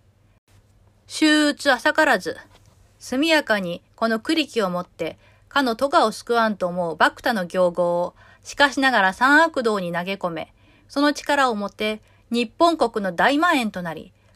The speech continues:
功を取りて民となし、民を功となさんとて、御下の先を食い切って、流るる血をもって、大乗経の奥に、御聖状を書きつけらる。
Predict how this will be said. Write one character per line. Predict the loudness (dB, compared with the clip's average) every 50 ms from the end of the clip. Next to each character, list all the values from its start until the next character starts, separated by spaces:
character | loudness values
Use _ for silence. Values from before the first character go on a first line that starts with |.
| _ _ -2
功 | 2 6 6 6 6
を | 4
取 | 2 0 -2 -2 -2 -6
り | -8 -4
て | -2 -2
民 | -2 -2
と | -4 -4 -6
な | -6 -8
し、 | -10 -12 -16 -18 -18 _ _ _ _ _ 0 0 2
民 | 2 0 0
を | 0
功 | 0 0 0 0
と | 0 -2 -2
な | -2 -4
さ | -2 -4 -6
ん | -6 -6
と | -10 -14
て、 | -10 -8 -8 -8 -8 -10 _ _ _ _ _ _ _
御 | 4 4 4 4
下 | 2 0 0 0
の | 0 -2
先 | -4 -6 -6 -4 -4 -4
を | -4
食 | -4 -4 -4
い | -4 -4
切 | -8 -14 -20
っ |
て、 | _ _ -10 -10 -10 -10 _ _ _ -20 -20 _ 0
流 | 0 4 4 6 4
る | 4 4
る | 2 2 0
血 | 0 -2 -2 0
を | 0
も | 0 -2
っ | -4 -6
て、 | _ -12 -12 -12 -12 -16 _ _ _ _ _ -2
大 | 2 4 4 4 4
乗 | 2 2 2
経 | 2 0 0 0
の | 0 -2
奥 | -4 -4 -6 -8
に、 | -8 -6 -8 -8 -12 -16 _ _ _ _ _ _
御 | 0 0 0 0
聖 | 0 2 2 2 4
状 | 4 2 2 2
を | 0
書 | -2 -8
き | -10 -12
つ | -18 -10
け | -8 -6
ら | -4 -4 -6
る。 | -8 -10